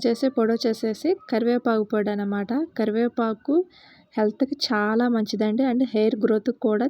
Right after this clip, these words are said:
చాలా మంచిదన్నమాట. ఈ కరివేపాకు కారపొడి చేయడానికి ఫస్ట్ స్టవ్ on చేసుకొని, ఒక కడాయి పెట్టుకొని, ఒక రెండు స్పూన్ల జీలకర్ర అయితే వేసుకోవాలన్నమాట. జీలకర్ర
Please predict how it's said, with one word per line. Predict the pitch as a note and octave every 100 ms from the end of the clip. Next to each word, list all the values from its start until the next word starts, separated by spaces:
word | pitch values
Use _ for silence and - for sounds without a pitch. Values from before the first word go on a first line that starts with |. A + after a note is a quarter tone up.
| C#4
చాలా | - G3+ G#3+ G#3+
మంచిదన్నమాట. | G3+ G#3+ G#3 G3+ G3+ G3+ F#3+ E4 - - - _ B3
ఈ | A#3+
కరివేపాకు | A#3+ A3+ B3+ B3+ C4+ A#3+
కారపొడి | A3+ A3 A#3 A3
చేయడానికి | A3+ A3 A3 G#3+ C#4+ D#4
ఫస్ట్ | A3 - C4
స్టవ్ | - G#3+ A3+
on | A#3
చేసుకొని, | A3+ G#3+ - A3+ A3 D4+
ఒక | C#4 -
కడాయి | G#3+ G#3+ A#3
పెట్టుకొని, | A3+ - A3+ G#3+ B3+ - A3+
ఒక | A3 A3+ - _ _ -
రెండు | A#3+ A#3
స్పూన్ల | - C4 C4 B3 A3
జీలకర్ర | A3+ A#3+ A#3
అయితే | A3 C#4 D4+
వేసుకోవాలన్నమాట. | G#3+ - A3 G#3 G#3 G#3 G3+ B3+ C#4+ G#3
జీలకర్ర | G#3+ G#3+ A#3+